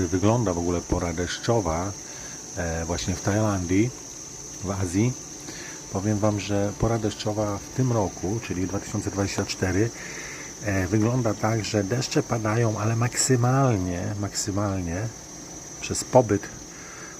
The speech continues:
e, przez trzytygodniowy pobyt w porze deszczowej od września do października, e, można było zaobserwować maksymalnie.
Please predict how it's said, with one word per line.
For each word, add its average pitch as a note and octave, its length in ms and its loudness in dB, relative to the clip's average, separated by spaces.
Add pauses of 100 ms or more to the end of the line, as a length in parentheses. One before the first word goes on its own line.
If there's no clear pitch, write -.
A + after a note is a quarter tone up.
(120)
e, E2 600 0
przez - 340 -4
trzytygodniowy A2+ 760 2
pobyt F#2 420 0
w - 200 -14
porze A#2 320 4
deszczowej F#2 580 2
od - 140 -2
września A2 440 2
do F#2+ 120 0
października, G2+ 840 0 (1120)
e, F#2+ 440 2
można B2 260 2
było D3 160 6
zaobserwować B2 560 0
maksymalnie. A#2 1000 2